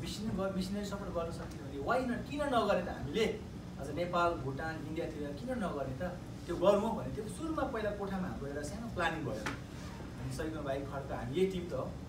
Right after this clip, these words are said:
अनि सल्लाह हुँदैछ, "लु, गरौँ न, गरौँ त। त्यो गोजीमा राखेको पैसा न ब्याज दिन्छ, ब्याङ्कमा राख, न ब्या-, ब्याङ्कले हामीलाई इन्ट्रेस्ट दिन्छ भने, आज त्यो पैसा लगाएर कसैलाई काममा पनि त्यसले एउटा, कसैलाई जागिर पनि दियो। अनि जागिर पाए, जागिर पाए पछाडि कमाइले परिवार पनि चल्यो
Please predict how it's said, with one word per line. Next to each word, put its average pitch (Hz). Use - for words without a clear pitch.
अनि -
सल्लाह 196
हुँदैछ, 143
"लु, 180
गरौँ 208
न, -
गरौँ -
त। 208
त्यो 180
गोजीमा 180
राखेको 180
पैसा 175
न 185
ब्याज 185
दिन्छ, 180
ब्याङ्कमा 175
राख, 160
न 208
ब्या-, 185
ब्याङ्कले 170
हामीलाई 135
इन्ट्रेस्ट 170
दिन्छ -
भने, -
आज -
त्यो 262
पैसा 220
लगाएर 185
कसैलाई 214
काममा 233
पनि 254
त्यसले 214
एउटा, 180
कसैलाई 214
जागिर 208
पनि 247
दियो। 247
अनि -
जागिर 226
पाए, 220
जागिर 202
पाए 208
पछाडि 196
कमाइले 196
परिवार 165
पनि 220
चल्यो 240